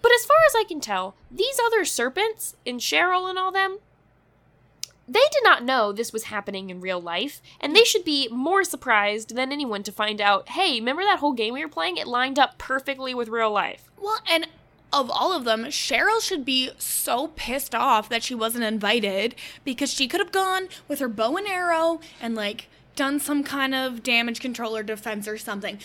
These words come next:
Speaker 2: Cheryl loves to put on a red trench coat and be in the middle of things. Or, sorry, I guess her archery cape would be preferred there.
Speaker 1: I think she would have just stood out too much, you know?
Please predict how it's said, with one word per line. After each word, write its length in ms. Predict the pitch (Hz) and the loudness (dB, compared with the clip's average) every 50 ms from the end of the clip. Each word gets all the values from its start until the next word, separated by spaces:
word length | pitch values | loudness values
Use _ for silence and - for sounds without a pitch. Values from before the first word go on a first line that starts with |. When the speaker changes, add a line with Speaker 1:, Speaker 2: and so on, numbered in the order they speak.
| - - - | -18 -14 -10
Speaker 2:
Cheryl 420 | - - 359 339 349 359 370 349 - - - - | -2 2 2 2 4 2 0 -2 -6 -14 -16 -10
loves 440 | - 247 240 240 233 269 320 381 - | -8 -4 -2 0 0 0 0 -2 -4
to 80 | - | -6
put 140 | 370 - 359 | -4 -2 0
on 160 | 359 330 320 | 0 0 2
a 60 | 294 269 | 0 0
red 260 | 247 240 269 339 - | 2 0 0 0 -2
trench 300 | - 330 339 339 339 - | -2 -2 -2 -2 -2 -4
coat 280 | - 294 302 285 285 - | -2 0 0 0 0 -2
and 180 | - 233 226 | -2 -4 -2
be 180 | 202 240 254 254 | -2 -2 -4 -2
in 460 | - - 233 233 233 226 226 226 233 233 - - - - - - - - | -2 -2 -2 0 0 -2 -2 -4 -6 -8 -16 -20 -20 -20 -20 -20 -16 -4
the 100 | - 233 | -2 0
middle 300 | 226 214 208 208 202 196 | 2 2 0 0 0 -4
of 120 | 190 190 | -6 -8
things. 440 | - - - - - - 254 233 - - | -12 -14 -12 -10 -10 -10 -10 -12 -8 -6
Or, 80 | 247 | -6
sorry, 260 | 233 240 254 226 214 | -4 -2 -2 -2 0
I 60 | 208 214 | -2 -2
guess 220 | 214 226 226 - | -2 -4 -6 -6
her 260 | 226 233 226 220 220 - - - - - - _ - | -6 -6 -6 -6 -6 -10 -16 -20 -20 -20 -18 _ -4
archery 460 | 240 240 233 240 - 233 226 214 202 | -2 -2 -2 -4 -4 -6 -4 -6 -6
cape 420 | 202 - - 226 202 - - - - - - - _ _ _ _ _ _ _ _ - _ | -8 -10 -8 -6 -8 -8 -8 -8 -10 -10 -10 -12 _ _ _ _ _ _ _ _ -20 _
would 100 | - 233 202 | -10 -8 -8
be 100 | 220 208 | -8 -10
preferred 500 | 208 - 208 202 - 214 196 196 190 - | -8 -10 -12 -12 -10 -10 -10 -10 -10 -10
there. 340 | 196 214 185 185 208 233 226 - | -10 -8 -8 -8 -8 -10 -4 0
Speaker 1:
I 80 | 269 294 | 0 0
think 220 | 302 320 349 349 | 0 -2 -6 -4
she 160 | - 359 349 | 0 0 0
would 140 | 349 349 339 | 0 0 -2
have 120 | 349 285 277 | -2 -4 -4
just 240 | 311 311 294 - | -6 -6 -4 -4
stood 220 | - - 262 254 247 | -6 -4 -4 -2 0
out 200 | 254 - - - | 0 -2 -2 -4
too 140 | - 247 220 | -6 -8 -6
much, 360 | 185 180 - - - - - - | -6 -8 -10 -10 -12 -14 -12 -12
you 80 | 233 | -10
know? 340 | 233 240 247 240 240 240 247 | -10 -8 -8 -8 -8 -10 -12